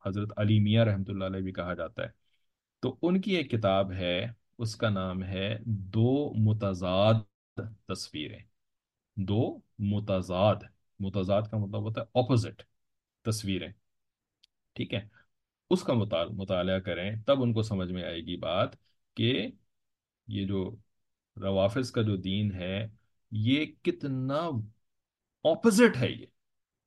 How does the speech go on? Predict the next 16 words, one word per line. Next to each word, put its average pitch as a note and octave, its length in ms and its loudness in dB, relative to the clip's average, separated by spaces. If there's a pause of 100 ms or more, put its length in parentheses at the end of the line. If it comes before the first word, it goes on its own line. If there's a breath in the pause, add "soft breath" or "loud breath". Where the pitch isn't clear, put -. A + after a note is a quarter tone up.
(600)
बिल्कुल A3+ 540 0 (100)
opposite। D#3 420 2
उन्होंने D#3 320 -2
अपनी F#3 200 -4
किताब C3+ 300 -4
का F#3 100 -6
नाम A#2+ 440 4
ही G#3+ 120 6
ऐसा A2+ 200 2
रखा, - 280 -4
दो, A2+ 420 -2
दो C3 260 0
मुतजाद A2 540 0
तस्वीरें। - 380 -10 (1400)
ठीक - 140 -6
है, F#3+ 60 -6